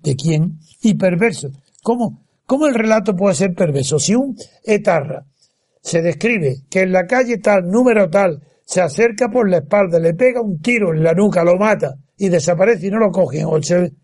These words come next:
¿eso es perverso? ¿El relato es perverso? La acción, ¿no? Será perversa la acción del terrorista, pero el relato nunca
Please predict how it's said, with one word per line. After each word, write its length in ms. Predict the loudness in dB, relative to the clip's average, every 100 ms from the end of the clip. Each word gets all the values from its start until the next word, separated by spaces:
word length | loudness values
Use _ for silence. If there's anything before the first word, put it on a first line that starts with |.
| _ _
¿eso 400 | -4 -2 -4 -8 _ _ _ _
es 140 | -6
perverso? 580 | -4 -4 -4 -4 -4 -6 _ _
¿El 180 | -2 0
relato 420 | 0 2 0 0
es 80 | -4
perverso? 480 | -2 -2 -2 -4 -12 _ _ _ _
La 180 | -6 -4
acción, 400 | -4 0 0 0
¿no? 180 | -16 -20 _ _ _ _ _
Será 300 | 0 0 2
perversa 440 | 0 0 0 0
la 80 | 0
acción 280 | 0 -2 0
del 200 | -2 0
terrorista, 540 | 0 0 0 -2 -2
pero 160 | 0 -2
el 60 |
relato 360 | 0 0 2 0
nunca 520 | 2 2 2 0 -4